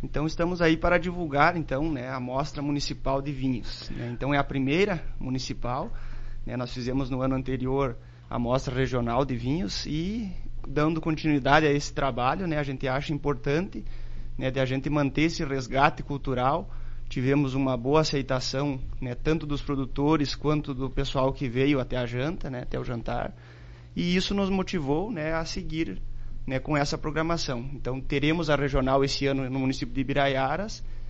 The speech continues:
e aí a gente vai classificar os melhores colocados dessa amostra municipal e levá-los para lá.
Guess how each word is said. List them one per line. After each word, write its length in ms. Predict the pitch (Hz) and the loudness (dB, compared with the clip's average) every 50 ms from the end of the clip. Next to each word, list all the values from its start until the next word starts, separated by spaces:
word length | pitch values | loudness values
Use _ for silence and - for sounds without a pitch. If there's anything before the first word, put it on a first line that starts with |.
| - - - | -6 -4 -4
e 100 | - 156 | 0 2
aí 160 | 151 147 151 | 4 4 4
a 60 | 156 | 4
gente 200 | 151 165 165 165 | 4 2 -2 0
vai 160 | 160 156 156 156 | 4 4 4 4
classificar 680 | 156 160 156 151 - - 156 - - 131 131 139 165 | 4 0 0 0 0 -2 -4 -2 0 2 4 4 4
os 100 | 165 143 | 4 2
melhores 420 | 143 139 131 120 123 135 151 156 151 | 0 0 0 0 2 2 2 0 -2
colocados 600 | - 151 135 131 131 - 127 131 131 127 120 113 | -4 -4 -4 -2 -2 0 -2 -2 -2 -2 -4 -4
dessa 380 | 113 123 127 139 156 147 - 139 | -2 2 2 2 2 2 0 -2
amostra 340 | 123 123 127 139 - - | 0 0 0 0 0 0
municipal 560 | 139 135 135 135 - 147 - - 135 135 143 160 | -2 -2 -2 -2 -4 -4 0 2 2 4 4 2
e 40 | |
levá-los 360 | 170 180 165 147 139 147 147 - | 0 -2 -2 0 -2 -2 -2 -4
para 200 | - 160 165 160 | -4 -4 -4 -4
lá. 140 | 143 - | -4 -6